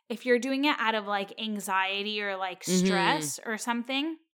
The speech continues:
Speaker 1: the, the option is gonna feel easier.
Speaker 2: Right.
Speaker 1: Not necessarily lighter, it's just gonna feel easier. If you're going with intuition, that,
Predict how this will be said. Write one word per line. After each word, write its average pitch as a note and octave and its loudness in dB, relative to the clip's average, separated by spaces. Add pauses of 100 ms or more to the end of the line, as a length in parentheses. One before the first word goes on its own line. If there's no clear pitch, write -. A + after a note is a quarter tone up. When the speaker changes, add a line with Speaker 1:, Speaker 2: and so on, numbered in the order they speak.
(760)
Speaker 1:
the, A3 -2 (680)
the A3+ -2
option C#4 0
is A3 -4
gonna A3 -2
feel A3 -2 (120)
easier. F3 -10 (320)
Speaker 2:
Right. A#3+ 10
Speaker 1:
Not B3 8
necessarily A#3+ 4
lighter, G3+ 0
it's F4 0
just G#3+ -4
gonna G#3+ -4
feel F#3+ -8
easier. E3 -12 (160)
If A#3 -6
you're A#3 2
going C#4+ 2
with B3+ 2
intuition, A3 -4 (220)
that, G#3 6